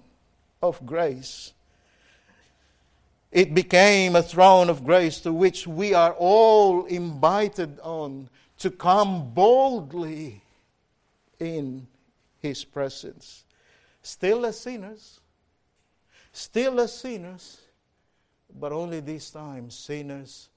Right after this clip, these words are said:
saved by grace. Oh, what a wonderful, wonderful thought that we have.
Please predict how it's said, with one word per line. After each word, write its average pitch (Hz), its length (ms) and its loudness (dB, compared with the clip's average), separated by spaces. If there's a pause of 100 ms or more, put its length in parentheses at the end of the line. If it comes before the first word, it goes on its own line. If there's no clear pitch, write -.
(280)
saved 123 640 -20 (500)
by 123 380 -18 (840)
grace. 110 800 -20 (1160)
Oh, 175 220 -16
what 175 200 -16
a 180 80 -20
wonderful, 180 640 -20 (1300)
wonderful 180 960 -6
thought 156 440 -12 (160)
that - 180 -20
we 143 180 -18
have. 143 280 -20